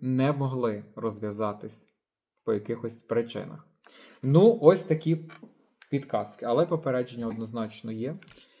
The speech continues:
Тому прислухаємося до внутрішнього голосу.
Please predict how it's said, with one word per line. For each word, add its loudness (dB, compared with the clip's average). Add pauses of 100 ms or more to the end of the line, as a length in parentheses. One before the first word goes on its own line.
(220)
Тому -6
прислухаємося -4
до -6
внутрішнього -10
голосу. -2